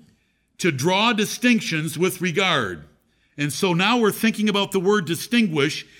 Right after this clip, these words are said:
since divide equals distinguished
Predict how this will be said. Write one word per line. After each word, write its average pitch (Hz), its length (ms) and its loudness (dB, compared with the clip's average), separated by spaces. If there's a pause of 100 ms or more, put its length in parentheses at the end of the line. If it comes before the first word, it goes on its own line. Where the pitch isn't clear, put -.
(140)
since 180 440 -2
divide 165 840 0
equals 196 480 0
distinguished 170 840 0